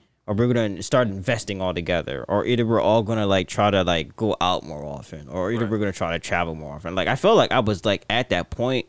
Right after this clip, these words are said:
Speaker 1: at one time, but I was just like, "Nah." Like, then I kinda, like, died down, died off and then
Speaker 2: Right.
Speaker 1: started, like, going back to just regularly playing video games and
Speaker 2: Right.
Speaker 1: shit like that. So, I, I don't know. Like you said, it's just trying to just start off small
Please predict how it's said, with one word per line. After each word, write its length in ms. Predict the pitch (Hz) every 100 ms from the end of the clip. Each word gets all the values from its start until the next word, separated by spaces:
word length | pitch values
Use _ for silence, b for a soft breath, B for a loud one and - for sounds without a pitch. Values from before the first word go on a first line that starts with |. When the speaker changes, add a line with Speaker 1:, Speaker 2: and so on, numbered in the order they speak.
| _ -
Speaker 1:
at 160 | 95
one 320 | 78 95 123
time, 480 | 127 139 135 139 135 _ _ -
but 180 | 101 78
I 80 | 107
was 120 | 98
just 160 | 92
like, 160 | 95 85
"Nah." 800 | 90 87 87 87 87 87 87 82
Like, 200 | 82 80
then 100 | 87
I 60 | 87
kinda, 240 | - 92
like, 260 | 85 82 92
died 300 | 87 85 82
down, 240 | 76 - - - -
died 240 | 92 90
off 480 | - 82 87 101 - -
and 100 | 95
then 80 | 104
Speaker 2:
Right. 60 |
Speaker 1:
started, 360 | 85 85 82 64
like, 220 | 80 58 - _ _ -
going 240 | 110 104
back 240 | 95 95
to 80 | 95
just 280 | 82 80 78
regularly 260 | 90 82 82
playing 380 | - 82 73 76
video 240 | 85 82
games 320 | 71 62 71 -
and 80 |
Speaker 2:
Right. 80 | 101
Speaker 1:
shit 140 | - -
like 180 | 73 -
that. 260 | 50 50 _ _ _ _ _ _ _ _ _
So, 340 | - - 69 -
I, 120 | 90 -
I 100 | 117
don't 100 | 92
know. 180 | 67 -
Like 200 | 65 95
you 60 | 104
said, 340 | - 87 85 -
it's 140 | 90
just 200 | 101 92 - _ _ _
trying 480 | - - 110 110 110
to 120 | - 98
just 220 | 92 87
start 280 | - 95 87
off 200 | 87 85
small 600 | - 90 87 85 78 73